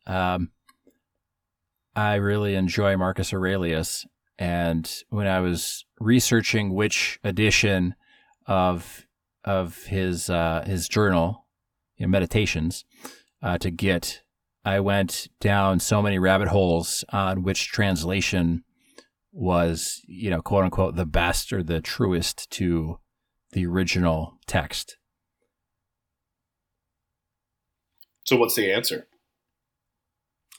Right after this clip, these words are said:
Speaker 1: Uh, the answer is that there are two very good ones.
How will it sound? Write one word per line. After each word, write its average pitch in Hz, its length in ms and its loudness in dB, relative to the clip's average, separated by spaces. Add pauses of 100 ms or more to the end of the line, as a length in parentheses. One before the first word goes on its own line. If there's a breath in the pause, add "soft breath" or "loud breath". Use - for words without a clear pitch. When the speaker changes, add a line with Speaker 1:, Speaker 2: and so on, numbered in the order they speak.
(840 soft breath)
Speaker 1:
Uh, 135 240 6
the 131 260 6
answer 165 420 2
is 113 840 2 (1120)
that 110 460 2
there 107 300 2
are 107 260 6
two 160 420 -2
very 120 340 4
good 117 200 0
ones. 90 560 0